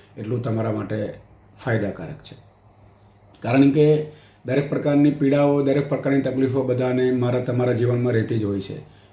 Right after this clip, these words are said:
શિવજીની પૂજા કરવાથી અને હરની અને હરિની પૂજા કરવાથી દરેક પ્રકારના કષ્ટોમાંથી ભગવાન મુક્ત આપે, બીજું કશું ક-, કરવાનું રહેતું નથી.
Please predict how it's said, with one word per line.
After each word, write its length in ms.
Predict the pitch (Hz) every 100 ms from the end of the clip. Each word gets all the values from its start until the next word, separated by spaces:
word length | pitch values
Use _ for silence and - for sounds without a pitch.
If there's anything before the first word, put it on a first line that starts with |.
| -
શિવજીની 560 | - 143 135 151 185 180
પૂજા 320 | 151 147 143
કરવાથી 580 | 139 135 131 123 131 131
અને 440 | 127 131 131 127 - _ _ - -
હરની 460 | 120 135 156 160
અને 200 | 151 127
હરિની 360 | 123 123 147 160
પૂજા 340 | 127 123 127
કરવાથી 580 | 123 127 123 120 120 127
દરેક 340 | 120 120 147 151
પ્રકારના 520 | 156 123 120 123 120
કષ્ટોમાંથી 680 | - 117 - 143 131 120 120
ભગવાન 420 | 113 117 120 - - -
મુક્ત 380 | 117 131 151 -
આપે, 340 | 120 113 117 - - -
બીજું 220 | 123 127
કશું 280 | 127 117 120
ક-, 280 | 123 110 98
કરવાનું 360 | - 113 117 113
રહેતું 400 | 107 - 110 - - _ _ - - - -
નથી. 300 | 120 113 -